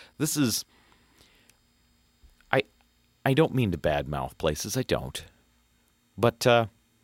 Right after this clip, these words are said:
I, I, I also understand that there are,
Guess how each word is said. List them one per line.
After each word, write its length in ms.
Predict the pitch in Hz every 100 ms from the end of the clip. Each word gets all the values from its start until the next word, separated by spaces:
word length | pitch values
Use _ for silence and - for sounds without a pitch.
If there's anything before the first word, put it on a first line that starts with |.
| _ _ _ -
I, 120 | 117 - -
I, 180 | 110 120
I 80 | 120
also 280 | 123 139 139
understand 720 | 127 120 - - 76 76 87 -
that 160 | 95
there 220 | 107 95
are, 280 | 95 95 90